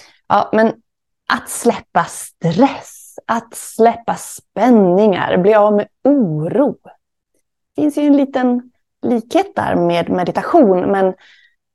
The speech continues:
här mer kanske fokus på bara det här att släppa det som har varit, att må bra och känna sig lugn.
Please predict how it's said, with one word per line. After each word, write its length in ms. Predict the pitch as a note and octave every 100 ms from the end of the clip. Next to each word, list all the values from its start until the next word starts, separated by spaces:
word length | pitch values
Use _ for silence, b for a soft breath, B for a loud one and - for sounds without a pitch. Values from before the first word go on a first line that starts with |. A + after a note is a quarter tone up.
| _
här 320 | F#3 F3+ F3+ -
mer 260 | F#3 F#3 -
kanske 240 | F3+ F3
fokus 380 | F3+ E3+ E3+ -
på 280 | E3+ E3+ E3+ - - _ _ _ _ -
bara 160 | F3
det 60 | E3
här 100 | D3+
att 160 | -
släppa 840 | - - G3 G3+ - _ _ - - - _ -
det 160 | -
som 140 | - -
har 80 | -
varit, 420 | - - - -
att 200 | - - _ _ _ _ _ -
må 260 | D#4+ F#4+ -
bra 340 | E3+ G#3+ G#3+
och 220 | G#3 G#3 -
känna 220 | C4 C4
sig 120 | A#3+
lugn. 560 | D3 - G3+ - -